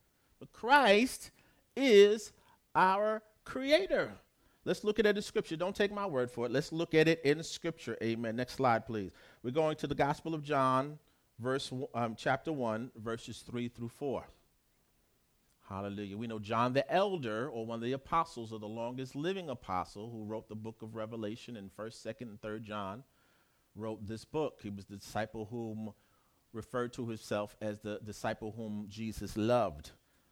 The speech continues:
Hallelujah. He, you know, we all need to be, y'all have heard me say this before, we all need to be the disciple who, who, who knows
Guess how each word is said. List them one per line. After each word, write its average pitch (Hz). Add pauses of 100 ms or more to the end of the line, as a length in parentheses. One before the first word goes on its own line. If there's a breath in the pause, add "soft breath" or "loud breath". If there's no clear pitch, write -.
(100)
Hallelujah. 98
He, 113 (380 soft breath)
you 143
know, 131
we 143
all 156
need 139
to 113
be, 110
y'all 110
have 113
heard 117
me 117
say 113
this 110
before, 110
we 123
all 156
need 147
to 127
be 120
the 110
disciple 107
who, 139
who, 120 (380 soft breath)
who 165
knows 120